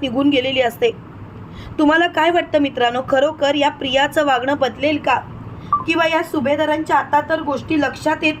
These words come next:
चालल्यात, म्हणून तर सुभेदार आता प्रियाला येता जाता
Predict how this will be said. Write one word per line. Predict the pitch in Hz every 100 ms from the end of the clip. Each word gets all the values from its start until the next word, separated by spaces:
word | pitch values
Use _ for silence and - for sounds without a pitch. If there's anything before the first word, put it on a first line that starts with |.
| -
चालल्यात, | 277 269 247 - - - - -
म्हणून | 240 277 311
तर | 302 302
सुभेदार | 302 254 311 285 254 277 - - -
आता | 254 311
प्रियाला | 311 302 277 285 285 311 -
येता | 269 - 320
जाता | 226 254 247 320 269